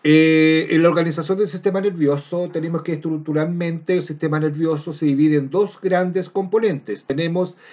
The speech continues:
el sistema nervioso central, que recibe la información, la procesa y elabora una respuesta. Y tenemos el sistema nervioso periférico, que conduce información desde y hacia el sistema nervioso central.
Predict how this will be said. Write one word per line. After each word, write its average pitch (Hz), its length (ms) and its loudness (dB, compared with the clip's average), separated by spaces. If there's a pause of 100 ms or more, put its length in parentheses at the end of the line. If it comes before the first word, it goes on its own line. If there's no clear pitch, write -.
(120)
el 113 140 -4
sistema 123 400 -2
nervioso 104 320 -8
central, 180 580 0 (220)
que 117 100 -2
recibe 117 420 2
la 120 60 -2
información, 175 960 -2
la 123 220 -4
procesa 190 560 -2
y 165 80 0
elabora 135 280 2
una 156 180 -2
respuesta. 196 760 -4 (380)
Y 127 100 -2
tenemos 143 440 2
el 123 80 -4
sistema 190 580 -2
nervioso 131 500 -4
periférico, 170 1040 -2
que 120 140 -2
conduce 139 560 0
información 131 800 -2
desde 185 580 0
y 123 180 0
hacia 160 420 -2
el 139 120 -6
sistema 151 580 -2
nervioso 120 500 -8
central. 123 460 -14